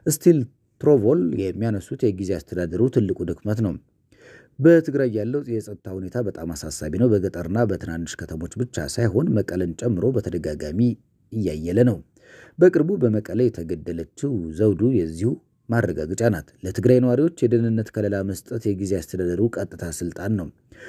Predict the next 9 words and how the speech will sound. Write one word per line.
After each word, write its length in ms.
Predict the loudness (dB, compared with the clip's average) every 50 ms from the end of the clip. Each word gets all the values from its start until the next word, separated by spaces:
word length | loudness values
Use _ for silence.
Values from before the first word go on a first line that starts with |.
| -20 -20 -6 2
በዚህ 260 | 6 6 6 6 6 4
ረገድ 260 | 4 4 2 0 -2 -4
ውድቀት 360 | -4 -4 -4 -2 -4 -4 -4 -4
አሳይቷል 420 | -8 -10 -12 -12 -12 -12 -12 -10
ይላሉ። 260 | -6 -2 0 0 0 0 -2 -6 -12 _ _ _ _ _ _ 0
ፕሮፌሰሩ 380 | 2 4 4 4 2 2 2 2
የጠቀሷት 640 | 2 0 -2 -4 -6 -8 -12 -6 -2 -2 -2 -2 -2 -4
ዘውዱ 320 | -4 -2 0 0 -2 -2 -4 -6 -8
ሀፍቱ 300 | -6 -4 -6 -4 -4